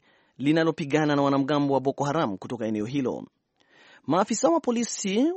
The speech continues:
wamesema kuwa mshambuliaji alikuwa mvulana mdogo. Kundi la Boko Haram limekuwa likifanya mashambulizi nchini Cameroon,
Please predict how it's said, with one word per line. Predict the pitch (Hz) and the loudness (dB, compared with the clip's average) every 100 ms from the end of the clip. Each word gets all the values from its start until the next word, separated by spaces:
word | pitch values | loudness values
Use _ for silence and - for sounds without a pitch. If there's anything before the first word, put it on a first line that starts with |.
| 202 | 0
wamesema | 180 175 175 165 | 0 2 0 -2
kuwa | 160 160 165 | -2 0 0
mshambuliaji | 175 165 147 143 160 147 143 247 | 0 0 0 2 2 2 0 -2
alikuwa | 113 110 143 | -2 -2 0
mvulana | 131 127 151 120 | 2 2 2 0
mdogo. | 101 135 147 76 - _ _ _ _ _ _ _ | -2 -2 -2 -4 -12 _ _ _ _ _ _ _
Kundi | - 139 135 | 2 4 4
la | 131 | 4
Boko | 139 139 | 2 2
Haram | 139 135 139 160 160 | 2 2 4 4 2
limekuwa | 151 143 151 | 2 2 2
likifanya | 139 139 - 147 139 | 0 0 0 2 2
mashambulizi | 131 131 131 139 131 | 2 0 0 0 2
nchini | 131 131 127 | 0 0 -2
Cameroon, | 127 127 127 175 | -2 -2 0 0